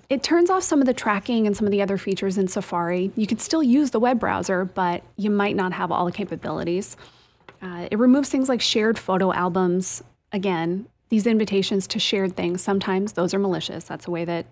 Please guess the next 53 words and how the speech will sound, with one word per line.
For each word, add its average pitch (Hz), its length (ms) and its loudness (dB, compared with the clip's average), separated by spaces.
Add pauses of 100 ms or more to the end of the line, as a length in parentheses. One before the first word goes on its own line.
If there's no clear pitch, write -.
um, 175 420 -12 (180)
malware 175 340 0
is 185 80 -6
spread. 165 380 -4 (560)
And 220 120 4
then 202 340 4
when 254 340 2
the 320 60 4
phone 233 280 0
is 196 120 -2
locked, 202 600 -2 (120)
if 214 140 0
you 233 60 2
plug 233 220 0
a 190 60 0
cable 220 420 0
into 269 340 0
it, 359 180 0 (540)
you 214 100 2
can't 240 240 0
do 190 140 4
anything. 175 400 -4
You 180 80 -10
can't 226 300 -2
actually 196 320 -2
transfer 190 480 0
data, 170 460 -2 (260)
um, 165 320 -10
on 185 120 -2
or 160 120 -2
off, - 260 -6
which 185 160 -4
is 190 120 -4
really 180 200 2
important 156 500 -6
if 175 80 -8
someone 170 260 -4
has 165 200 -8
physical 208 440 -2
access - 440 -8
to - 80 -10
your 165 120 -6
phone. - 320 -6 (600)
Uh, 175 200 -2
and 247 120 8
then 320 100 8
it 311 100 2
blocks 240 260 2
some 226 140 2
of 208 40 2
the 208 80 0
things 190 380 0
like 170 380 -4